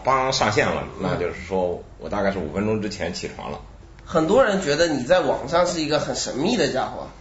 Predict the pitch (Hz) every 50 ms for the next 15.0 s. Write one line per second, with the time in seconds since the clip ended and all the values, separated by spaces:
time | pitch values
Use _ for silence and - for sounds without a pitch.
0 | - - - 160 165 202 247 240 180 147 131 - 185 196 185 - - 226 247 233
1 | 214 214 190 170 151 117 131 113 101 107 110 131 - - - 202 214 233 220 -
2 | - 120 113 113 127 135 - 165 151 147 156 165 - 175 170 180 170 156 139 131
3 | 131 - - 170 185 190 156 113 107 - - 139 143 151 147 117 92 - - -
4 | - - - - - - - 156 151 156 175 226 269 202 - 135 127 120 131 120
5 | 104 107 107 87 92 87 - - - - 110 113 104 101 - 110 113 151 180 196
6 | 185 160 147 143 135 135 113 95 104 107 95 101 104 - 160 139 117 104 - 87
7 | 87 107 131 123 95 80 78 76 73 73 73 76 - - - 95 107 117 104 110
8 | 101 - - - - 92 92 87 87 82 87 85 87 85 110 110 104 98 92 90
9 | 85 85 85 78 80 78 78 - - 123 117 113 107 110 107 107 107 104 104 95
10 | 87 - 104 107 104 107 85 90 92 92 95 95 110 101 98 95 95 98 101 95
11 | 95 92 87 - - 104 95 101 95 95 - 107 95 92 87 82 82 85 95 90
12 | - - - 98 95 98 95 92 87 82 80 - - - - - - 139 143 143
13 | 139 139 135 - 76 76 60 62 60 69 80 87 104 113 131 139 107 87 80 76
14 | 85 110 135 143 120 110 - - 80 76 - 82 85 92 90 85 78 73 73 71